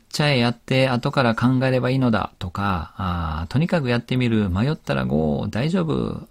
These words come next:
大体なんとかなる、うー、というようなすごく前向きな感じ。えー、そしてね、行動すると次の行動が生まれる、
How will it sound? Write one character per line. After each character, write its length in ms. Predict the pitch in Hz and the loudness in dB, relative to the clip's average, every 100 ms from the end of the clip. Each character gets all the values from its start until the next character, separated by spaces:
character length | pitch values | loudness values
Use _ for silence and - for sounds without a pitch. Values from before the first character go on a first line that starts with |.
| _ _ | _ _
大 180 | - 131 | -6 -4
体 160 | 135 135 | 0 2
な 120 | 127 | 2
ん 60 | 165 | 0
と 80 | |
か 120 | - 110 | -2 0
な 120 | 104 | -2
る、 200 | 104 - - | -4 -10 -6
う 60 | |
ー、 320 | 104 95 95 92 | -4 -2 -4 -6
と 160 | - | -4
い 20 | |
う 40 | 90 | -2
よ 80 | 90 | -2
う 20 | |
な 120 | 87 | -4
す 140 | - | -4
ご 100 | 127 | -4
く 120 | 120 92 | -2 -4
前 500 | 98 92 90 90 90 | -4 -4 -2 0 0
向 120 | 85 | 0
き 100 | - | -2
な 380 | 80 73 160 - - | -4 -4 -8 -16 -14
感 220 | - 78 | -8 -6
じ。 200 | 85 101 - - - - - | -6 -10 -12 -20 -20 -20 -8
え 240 | 101 95 87 | -4 -2 -2
ー、 20 | |
そ 140 | - | -4
し 60 | 98 | -4
て 120 | 95 | -2
ね、 120 | 87 | -2
行 240 | - 143 160 | -2 -2 2
動 160 | 156 | 0
す 120 | 156 147 | 0 -2
る 120 | 147 | -2
と 140 | 139 | -4
次 340 | - - 180 202 | -6 0 6 6
の 140 | 202 | 6
行 280 | - 185 180 | 4 2 2
動 180 | 175 170 | 2 2
が 120 | 156 | 2
生 60 | |
ま 180 | 151 147 | 2 0
れ 100 | 127 | 0
る、 200 | 101 90 | -2 -6